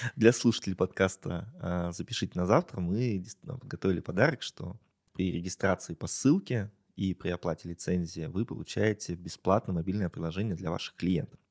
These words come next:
Минутка рекламы заканчивается, а, идем дальше. Мы действительно даем возможность для как частного мастера, так и для салонов сделать свое мобильное приложение для Android и для I O S.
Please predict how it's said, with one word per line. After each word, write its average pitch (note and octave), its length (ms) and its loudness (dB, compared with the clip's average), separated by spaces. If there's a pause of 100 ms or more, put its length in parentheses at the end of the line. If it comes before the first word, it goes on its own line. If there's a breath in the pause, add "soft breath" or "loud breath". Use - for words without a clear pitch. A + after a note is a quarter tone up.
(160)
Минутка G2+ 320 -2
рекламы G#2+ 300 2
заканчивается, C3+ 1040 2
а, G2 320 0
идем G#2 220 0
дальше. F2+ 360 -4 (260)
Мы A#2 140 10
действительно G#2+ 720 4
даем A2 580 6 (120)
возможность G2+ 760 2
для F#2+ 520 6
как - 160 -4
частного F2+ 420 2
мастера, F2+ 440 -2
так - 360 0
и F2 80 2
для E2 720 0 (140)
салонов G#2 540 4 (260)
сделать C#3 340 8
свое A2 160 4
мобильное G#2+ 360 2
приложение F#2 580 0 (200)
для F#2 760 2 (120)
Android A2 640 4
и A#2 220 2
для F#2 360 0
I F2+ 120 0
O D#2 80 0
S. - 200 -16